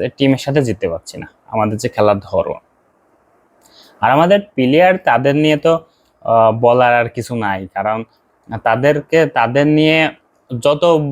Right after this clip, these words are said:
বলবো তত কম হয়ে যাবে।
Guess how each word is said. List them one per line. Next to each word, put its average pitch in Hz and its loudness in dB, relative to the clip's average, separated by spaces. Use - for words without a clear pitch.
বলবো 156 0
তত 151 0
কম 147 2
হয়ে 139 0
যাবে। 90 -6